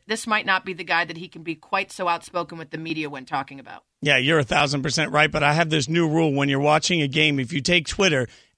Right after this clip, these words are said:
Speaker 2: and you take, like, the, the Olympic thing, you take the best and the worst out, those scores,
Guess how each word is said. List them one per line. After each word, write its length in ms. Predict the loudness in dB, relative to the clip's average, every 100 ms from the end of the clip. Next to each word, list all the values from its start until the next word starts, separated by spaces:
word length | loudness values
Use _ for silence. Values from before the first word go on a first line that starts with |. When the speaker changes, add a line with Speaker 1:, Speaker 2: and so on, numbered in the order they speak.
| -2
Speaker 2:
and 100 | 0
you 80 |
take, 240 | 0 0 2
like, 200 | 2 2
the, 340 | 0 0 -2
the 360 | 0 0 0 0
Olympic 360 | 2 2 0 0
thing, 160 | 0
you 100 | 0
take 200 | 0 -2
the 80 | -2
best 320 | 0 0 2
and 100 | 0
the 60 | 0
worst 300 | 2 0 0
out, 280 | 0 0 0
those 240 | 0 0 0
scores, 320 | 0 0 0